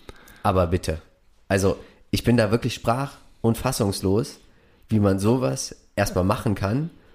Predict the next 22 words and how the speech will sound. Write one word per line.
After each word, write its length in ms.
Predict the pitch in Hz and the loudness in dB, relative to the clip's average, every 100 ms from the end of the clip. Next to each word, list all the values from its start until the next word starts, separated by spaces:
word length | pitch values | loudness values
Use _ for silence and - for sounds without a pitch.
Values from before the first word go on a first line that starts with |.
| - | -8
und 180 | 107 107 | -2 0
zweitens 380 | 107 104 120 - | 2 0 -2 -2
sowas 280 | 113 107 | 0 0
dann 140 | - 90 | -2 -8
noch 140 | 82 | -8
sagen 640 | - - - 120 - 170 135 | -8 -4 -2 -2 -2 -2 -2
kann. 360 | 101 90 147 - - - - | 0 -2 -4 -8 -20 -20 -4
Unsere 300 | 101 98 95 | 0 0 2
Bundeskanzlerin, 760 | 110 143 147 120 120 120 120 | 2 2 0 -2 -2 0 -2
ob 140 | 107 69 | -2 0
man 120 | 104 | 0
sie 120 | 101 | 2
mag 260 | 101 143 110 | 0 0 0
oder 160 | 95 | 2
nicht, 180 | 117 113 | 2 0
ist 120 | - | -2
egal, 280 | 98 92 85 | 0 0 0
aber 140 | 80 85 | -2 -2
sie 140 | 92 | -2
ist 140 | 104 | -2
eine 200 | - 92 87 | 0 0 -2
Person, 760 | - - 101 95 104 127 151 | -6 -2 0 0 2 2 0